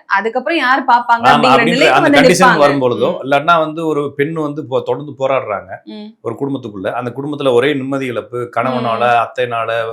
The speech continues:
Speaker 2: மாமியானால, ப-, மருமகனால சண்டை எல்லாமே வருது.
Speaker 1: ம்.
Speaker 2: அந்த பொண்ணு எப்பதான் நம்மளுக்கு விடிவு காலம் பிறக்கும்? இல்லைன்னா என் பொண்ணை அனுப்பிச்சு வச்சேன், என் பொண்ணு அங்க நல்லாவே இல்ல,
Speaker 1: அப்படின்னு
Speaker 2: ரொம்ப
Speaker 1: அம்மா
Speaker 2: வருஷமா
Speaker 1: புலம்பிட்டு
Speaker 2: குழந்தை
Speaker 1: இருப்பாங்க.
Speaker 2: பிறக்கல,
Speaker 1: ம்.
Speaker 2: நாங்க எல்லா ட்ரீட்மெண்ட்டும் பார்த்தாச்சு, டாக்டர் ரெண்டும் சரியா தான் இருக்குங்கிறாங்க, ஐ வி எஃப், ஐ வி எஃப் எல்லாம் பார்த்தாச்சு,
Speaker 1: ம்.
Speaker 2: டோனர், சரகேசி வரைக்கும் போயாச்சு,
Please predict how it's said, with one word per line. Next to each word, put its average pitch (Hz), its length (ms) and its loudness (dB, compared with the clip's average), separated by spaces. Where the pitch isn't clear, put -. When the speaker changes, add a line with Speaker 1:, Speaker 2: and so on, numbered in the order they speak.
Speaker 2:
மாமியானால, 113 460 -4
ப-, 110 280 -6
மருமகனால 107 400 -10
சண்டை 107 320 -12
எல்லாமே 143 380 -6
வருது. 117 340 -6
Speaker 1:
ம். 233 220 -12
Speaker 2:
அந்த 131 220 -4
பொண்ணு 160 240 -6
எப்பதான் 143 380 -2
நம்மளுக்கு 120 220 -8
விடிவு 117 220 -10
காலம் 107 240 -4
பிறக்கும்? 123 240 -10
இல்லைன்னா 156 180 0
என் 139 120 -2
பொண்ணை 156 240 -4
அனுப்பிச்சு 147 280 -4
வச்சேன், 143 180 -8
என் 135 120 -8
பொண்ணு 131 220 -6
அங்க 120 140 -6
நல்லாவே 113 280 -2
இல்ல, 101 300 -10
Speaker 1:
அப்படின்னு 202 240 -6
Speaker 2:
ரொம்ப 156 200 2
Speaker 1:
அம்மா - 0 -
Speaker 2:
வருஷமா 156 360 2
Speaker 1:
புலம்பிட்டு 139 100 -4
Speaker 2:
குழந்தை 143 300 0
Speaker 1:
இருப்பாங்க. 120 100 -4
Speaker 2:
பிறக்கல, 120 460 -2
Speaker 1:
ம். 107 280 -14
Speaker 2:
நாங்க 123 220 -2
எல்லா 123 180 0
ட்ரீட்மெண்ட்டும் 135 440 -8
பார்த்தாச்சு, 120 380 -4
டாக்டர் 123 400 2
ரெண்டும் 123 240 -10
சரியா 117 160 -4
தான் 117 200 -6
இருக்குங்கிறாங்க, 107 360 -10
ஐ 113 160 -4
வி 113 180 -12
எஃப், 107 200 -8
ஐ 113 140 -4
வி 110 100 -10
எஃப் 104 160 -6
எல்லாம் 117 300 -6
பார்த்தாச்சு, 120 400 -6
Speaker 1:
ம். 113 100 -8
Speaker 2:
டோனர், 123 320 -4
சரகேசி 120 360 -6
வரைக்கும் 113 260 -12
போயாச்சு, 101 400 -8